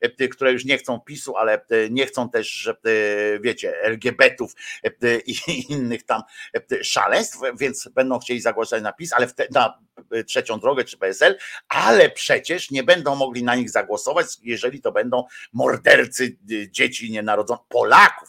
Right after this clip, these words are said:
nienarodzonych, Polaków i Polek nienarodzonych, chłopców i dziewczynek, jak to mówi pani Kurowska. E, te, więc, e, oni unikają wszystkiego, chcą uniknąć, e, tego, żeby,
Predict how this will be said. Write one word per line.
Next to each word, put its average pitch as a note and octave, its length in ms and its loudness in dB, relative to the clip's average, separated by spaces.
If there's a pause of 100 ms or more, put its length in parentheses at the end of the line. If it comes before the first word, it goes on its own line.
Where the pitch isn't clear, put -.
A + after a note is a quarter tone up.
nienarodzonych, F#2+ 600 -6
Polaków G2 460 -4
i - 80 -20
Polek F#2 280 -4 (460)
nienarodzonych, A2+ 720 0
chłopców B2+ 480 2
i G#2+ 60 -18
dziewczynek, A#2+ 520 0
jak G#2+ 140 2
to G#2+ 100 -12
mówi G#2+ 180 -8
pani G2 220 -8
Kurowska. - 440 -6 (360)
E, B2 80 2
te, D3 260 0
więc, D#3 300 -2
e, B2 380 -2
oni F3+ 380 0
unikają E3 640 0
wszystkiego, D#3 240 -2
chcą D#3 200 -6
uniknąć, C#3+ 800 -2 (300)
e, B2+ 440 4
tego, F3+ 320 4
żeby, C#3 460 2